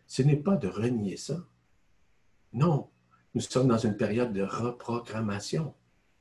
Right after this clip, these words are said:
Et je le mentionnais lors de la première séance, la première, euh,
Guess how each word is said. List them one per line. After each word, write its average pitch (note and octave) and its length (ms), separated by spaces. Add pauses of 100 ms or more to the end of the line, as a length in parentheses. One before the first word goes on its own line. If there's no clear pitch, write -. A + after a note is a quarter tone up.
(1200)
Et G#2+ 40
je A#2 100
le C3+ 60
mentionnais D3+ 500
lors C3 320
de A2+ 100
la G#2 560
première A2+ 420
séance, C3 440
la G2 80
première, G2+ 560
euh, F2 80